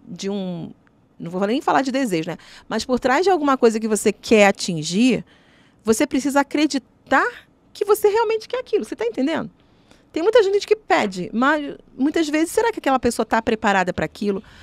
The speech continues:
Ou ela realmente quer aquilo? Ou ela tá pedindo só porque ela quer sair do, ela precisa ter consciência por que que ela quer aquilo, né? Se a pessoa tá com uma dívida financeira, não tá conseguindo se acertar,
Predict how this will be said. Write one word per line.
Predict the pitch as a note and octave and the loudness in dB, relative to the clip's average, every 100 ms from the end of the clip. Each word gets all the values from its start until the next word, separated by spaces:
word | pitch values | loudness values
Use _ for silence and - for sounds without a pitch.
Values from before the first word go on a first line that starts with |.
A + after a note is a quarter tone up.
| - | -8
Ou | - | 0
ela | B3+ | 4
realmente | A#3 D4 E4+ C4+ C#4+ D#4+ - | 4 2 2 4 4 2 2
quer | G#3 | 0
aquilo? | F#3 C#4+ A3 E3+ - _ _ _ _ - | 2 4 4 2 -10 _ _ _ _ 2
Ou | A#3 | 4
ela | A#3+ | 4
tá | A#3 | 0
pedindo | - F#3 G#3+ A#3 | 0 -2 0 -2
só | - G#3+ A3 | 0 2 2
porque | - G#3+ | 0 -4
ela | G3 | -4
quer | G3+ F#3 | -4 -6
sair | - F3+ F#3+ G3 F#3 - - | -4 -6 -4 -6 -8 -10 -16
do, | F3 F#3 E3+ - _ _ - - - | -10 -8 -8 -12 _ _ -20 -20 -6
ela | G3+ G#3+ | 0 0
precisa | B3+ B3 B3 | 0 0 0
ter | B3 | -2
consciência | - D4 F4+ - C#4 C4 C#4+ C4+ | 0 -2 -2 -4 -2 -2 -4 -6
por | B3+ - | -8 -6
que | A#3+ | -6
que | A3 | -4
ela | F#3+ E3+ | -6 -6
quer | - | -10
aquilo, | - - - _ _ _ _ _ _ _ _ - | -14 -18 -20 _ _ _ _ _ _ _ _ -6
né? | E3 | -4
Se | E3+ | -4
a | |
pessoa | G3+ G3 A3 | -4 -4 -4
tá | A#3 | -2
com | |
uma | A3+ A3 | -2 -2
dívida | G3 A3+ G#3+ | -4 -6 -6
financeira, | A3 G#3+ G#3+ - G3 A3 G#3+ | -6 -6 -6 -6 -4 -2 -4
não | G#3 | -6
tá | F#3+ | -6
conseguindo | A3 G#3+ G#3 G#3+ | -6 -8 -6 -8
se | G#3 | -6
acertar, | G3+ G#3 - G3 G3 G3+ | -8 -8 -6 -2 0 -2